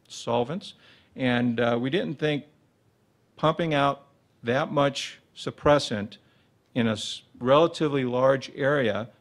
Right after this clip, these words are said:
to suppress the odors, uh, was a good thing. And from the, uh, residential perspective, using this material to cover up something that was bad with something that was also potentially bad was just not a good optic.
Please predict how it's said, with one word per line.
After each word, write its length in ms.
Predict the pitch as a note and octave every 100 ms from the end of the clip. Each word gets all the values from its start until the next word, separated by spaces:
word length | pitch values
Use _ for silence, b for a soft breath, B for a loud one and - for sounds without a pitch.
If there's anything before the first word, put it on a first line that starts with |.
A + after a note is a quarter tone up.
| -
to 120 | A#2
suppress 480 | - A#2 - C#3 C#3
the 160 | B2
odors, 460 | A#2+ B2+ A#2 G#2 - b b b -
uh, 140 | A2+
was 240 | A2+ A#2
a 60 | A2
good 340 | A2 C3 B2+
thing. 320 | - C#3+ B2+ A#2
And 320 | B2+ A#2+ A#2
from 260 | C#3 C3
the, 280 | B2+ B2+ B2 B B B B -
uh, 500 | B2 A#2 A#2 - - _ _ _ _
residential 680 | C3 D3 F#3 D#3 F#3 G#3+ D#3
perspective, 800 | - A#2 - B2 A2+ A#2+ A2+ A2 - b b -
using 400 | C#3 F3 D#3+ D3
this 200 | D3 D3
material 640 | C3 - D3+ D#3 C3 A#2 A2+
to 120 | -
cover 420 | A#2 - D3 C3 C3+
up 160 | C3+
something 340 | - C3 C#3 B2+
that 200 | B2 A2
was 160 | A2
bad 340 | - B2+ C3 A2+
with 100 | G#2+
something 360 | B2+ A2+ A#2+
that 140 | A#2 -
was 140 | G#2
also 320 | A2+ B2 C3
potentially 480 | A#2 - A#2+ - A2
bad 300 | G#2+ A2 G#2
was 140 | G#2+
just 260 | - B2 -
not 400 | B2+ D3 D3 - b b b -
a 80 | A#2+
good 220 | C3+ A#2+
optic. 440 | A2 G#2+ - -